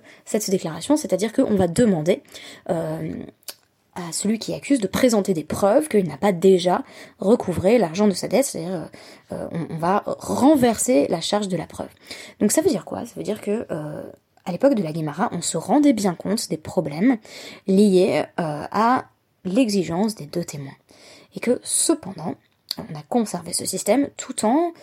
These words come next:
euh, proposant des ajustements liés au fait que quand on a un témoignage unique, on va pas pouvoir effectivement déchirer le contrat et faire comme si c'était, euh, voilà, un témoignage plein et entier, mais on va pouvoir,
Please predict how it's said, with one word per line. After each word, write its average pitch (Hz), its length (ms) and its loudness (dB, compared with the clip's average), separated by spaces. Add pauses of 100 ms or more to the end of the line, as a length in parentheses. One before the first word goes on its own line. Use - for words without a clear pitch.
(380)
euh, 160 140 -8
proposant 180 640 0
des 202 380 2
ajustements 156 520 -4 (500)
liés 196 160 4
au 247 80 4
fait 277 220 2
que - 80 -2
quand 269 260 0
on 220 80 2
a - 80 -2 (220)
un 330 140 2
témoignage 180 440 -2
unique, 160 380 -8 (440)
on 214 60 0
va 202 80 2
pas 311 120 4
pouvoir 294 200 2
effectivement 226 380 0
déchirer 175 420 -4
le 175 60 -16
contrat 240 480 -2
et 202 40 -2
faire - 180 -4
comme 160 120 -10
si 175 160 -8
c'était, 196 320 -2
euh, - 80 -8 (400)
voilà, 185 160 -2
un 185 80 -2
témoignage 175 480 -4
plein 226 260 -2 (200)
et 247 80 6
entier, - 260 -4 (580)
mais 277 300 8
on 220 100 2
va 214 120 2
pouvoir, 214 760 0